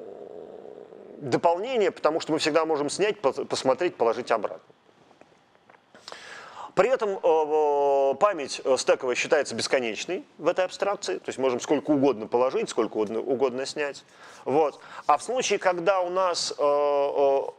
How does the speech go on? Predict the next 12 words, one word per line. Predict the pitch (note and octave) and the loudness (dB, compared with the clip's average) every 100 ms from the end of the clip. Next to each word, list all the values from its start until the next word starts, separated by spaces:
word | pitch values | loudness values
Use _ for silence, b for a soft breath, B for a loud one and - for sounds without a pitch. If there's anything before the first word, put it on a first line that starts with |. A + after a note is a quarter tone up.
| _ | _
это | F3 E3+ D#3+ | 2 2 0
не | E3 E3+ | 2 4
только | F3+ D#3 D3 | 4 4 2
абстракция, | C#3 - D#3 - C#3 | 0 0 0 0 -2
но | D3+ | 0
и | |
какая-то | D#3 D3+ F3 F#3+ | 0 2 0 0
реализация, | G#3 B3 C4+ C4+ A3+ G3+ B B - | 0 2 2 2 0 -2 B B 0
э, | D#3 D3+ | 2 4
может | D#3+ A#3 F#3 | 4 2 0
наступить | E3+ - E3+ A3 A3+ - B | -4 -2 0 0 -2 -4 B
ситуация, | - D#3+ F3 G3+ G#3+ F#3 E3 | -4 0 2 2 2 2 0